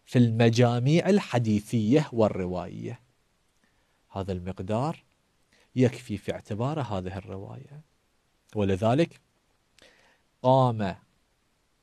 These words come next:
أكثر العلماء والمحققين من الصدر الأول إلى يومنا هذا بالاعتماد على الروايات التي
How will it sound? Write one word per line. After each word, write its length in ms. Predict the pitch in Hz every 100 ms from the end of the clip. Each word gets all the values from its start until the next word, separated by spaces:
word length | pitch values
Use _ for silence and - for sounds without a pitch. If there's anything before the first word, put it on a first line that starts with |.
| _ _ _ _ _
أكثر 560 | 175 - - - 175 185
العلماء 680 | 175 113 123 110 110 110 104 - _ _ _ _ _
والمحققين 1080 | 127 147 151 131 - - - 104 120 104 92 - _ _ _ _ _ -
من 160 | 175
الصدر 460 | 160 131 - 113 101
الأول 540 | 98 95 95 92 107 131 _ _ _ _ _ _ _ _ -
إلى 320 | 160 139 117
يومنا 420 | 117 104 101 95
هذا 460 | 92 98 95 98 104
بالاعتماد 1160 | 135 170 170 143 123 120 - 120 120 101 98 127 _ _ _ _ _
على 200 | 127 143
الروايات 1080 | 135 131 135 123 117 117 117 104 101 117 - - _ _ _ _ _ _ _ _ _ _ _ _ -
التي 460 | 135 117 104 -